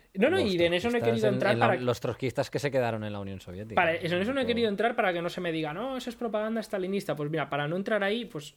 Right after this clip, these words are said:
Speaker 1: no, no entro, no hace falta, eh,
Speaker 2: Pues
Speaker 1: que
Speaker 2: no
Speaker 1: alguien
Speaker 2: entremos, no hace falta, sí,
Speaker 1: Y luego,
Speaker 2: sí.
Speaker 1: ¿qué hacía? Luego hay, ya hay fotos de estas que dices, "Bueno, no me quiero poner t-, conspiranoico, en plan,
Speaker 2: <laughs>
Speaker 1: el tipo este, el Grover Furr, que sí que es un poco conspiranoias", pero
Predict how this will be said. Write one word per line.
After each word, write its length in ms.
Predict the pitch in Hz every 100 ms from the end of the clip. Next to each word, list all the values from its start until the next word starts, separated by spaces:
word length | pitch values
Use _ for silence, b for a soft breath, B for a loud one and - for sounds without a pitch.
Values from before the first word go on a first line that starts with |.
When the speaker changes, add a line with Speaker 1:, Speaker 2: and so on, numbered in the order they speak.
| _
Speaker 1:
no, 180 | 180 208
no 160 | 214
entro, 220 | 220 220 160
no 80 |
hace 140 | 185 -
falta, 480 | - 226 151 131 143
eh, 80 | 160
Speaker 2:
Pues 100 | 131
Speaker 1:
que 80 |
Speaker 2:
no 40 | 156
Speaker 1:
alguien 160 | 226 247
Speaker 2:
entremos, 220 | 117 110
no 80 | 131
hace 160 | 131
falta, 380 | 117 104 95 104
sí, 80 | 110
Speaker 1:
Y 40 |
luego, 260 | 101 254 220
Speaker 2:
sí. 40 | 170
Speaker 1:
¿qué 120 | 196
hacía? 500 | 214 - 214 185 180
Luego 220 | 165 170
hay, 220 | 190 175 170
ya 120 | 165
hay 100 | 170
fotos 340 | 170 165 170
de 60 | 156
estas 200 | 156 180
que 80 | 156
dices, 200 | 143 135
"Bueno, 200 | 143 135
no 100 | 147
me 100 | 180
quiero 180 | 190 196
poner 240 | 190 170
t-, 160 | 156 180
conspiranoico, 920 | 180 165 175 143 139 147 170 170 180
en 180 | 170 208
plan, 420 | 147 143 143 160
Speaker 2:
<laughs> 80 | 160
Speaker 1:
el 200 | 175 143
tipo 300 | 147 147 156
este, 200 | 147 147
el 80 | 147
Grover 280 | 139 147 147
Furr, 280 | 147 135 151
que 100 | 147
sí 80 | 139
que 80 |
es 60 | 151
un 80 | 147
poco 200 | 151 156
conspiranoias", 680 | 147 147 139 131 135 131
pero 240 | 135 139